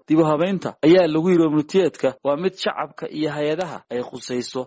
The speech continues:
lala socodsiin doono, lagalana tashan doono. Afar, dib u habayntani ma aha, ayaa lagu yidhi warmurtiyeedka, mid xidhiidh la leh xuquuqaha dastuuriga ah ee ismaamulka deegaanada, maadaama marka dib loo habaynayo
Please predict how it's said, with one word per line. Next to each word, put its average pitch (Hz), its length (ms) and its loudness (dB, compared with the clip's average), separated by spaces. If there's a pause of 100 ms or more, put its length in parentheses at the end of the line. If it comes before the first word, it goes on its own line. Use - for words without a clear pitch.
lala 160 200 -2
socodsiin 170 640 -4
doono, 135 280 -4 (200)
lagalana 156 440 -2
tashan 160 360 -8
doono. 151 320 -4 (120)
Afar, 180 420 -2 (100)
dib 139 180 -2
u 156 60 0
habayntani 147 640 -4 (120)
ma 175 240 2
aha, 123 280 -2 (160)
ayaa 165 260 6
lagu 151 220 2
yidhi 175 160 4
warmurtiyeedka, 151 720 -2 (180)
mid 170 140 -2
xidhiidh 165 380 0
la 180 120 2
leh 123 140 -2 (260)
xuquuqaha 147 520 2
dastuuriga 147 680 -2
ah 123 100 -8 (240)
ee 143 120 -4
ismaamulka 165 680 -6
deegaanada, 147 560 -4 (160)
maadaama 123 480 -2 (160)
marka 170 340 0
dib 156 240 -4
loo 175 180 6
habaynayo 151 580 0